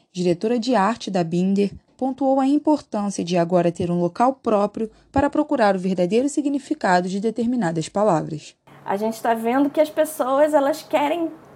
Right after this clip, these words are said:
Speaker 2: querem informação. Mas onde é que elas vão procurar? Elas vão procurar no amigo negro, elas vão procurar no amigo gay, elas vão procurar em pessoas que já tão de saco cheio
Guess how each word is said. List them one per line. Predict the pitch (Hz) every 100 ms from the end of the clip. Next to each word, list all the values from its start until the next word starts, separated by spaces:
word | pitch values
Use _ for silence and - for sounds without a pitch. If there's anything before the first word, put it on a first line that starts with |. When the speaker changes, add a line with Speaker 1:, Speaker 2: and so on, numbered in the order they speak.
| - - -
Speaker 2:
querem | 349 466
informação. | 453 381 381 - 233 226 - - - - -
Mas | 302
onde | 339
é | 453
que |
elas | 440 403
vão | 339 311
procurar? | 277 269 247 208 - - -
Elas | 190
vão | 190 208
procurar | 226 214 220 254 -
no | 233 240
amigo | 311 285 269 285
negro, | 285 240 233 240 - - - - - - -
elas | 240 233 233
vão | 220
procurar | 220 220 240 208 202
no | 247
amigo | 262 247 226
gay, | 233 240 220 220 - - - - -
elas | 226 226
vão | 233 233
procurar | 240 233 247 226 214 233 -
em | 277 285 302
pessoas | 294 330 - 269 - - 208 202 -
que | 262
já | 311
tão | 330 311
de | 320
saco | 330 311 -
cheio | - 330 285 269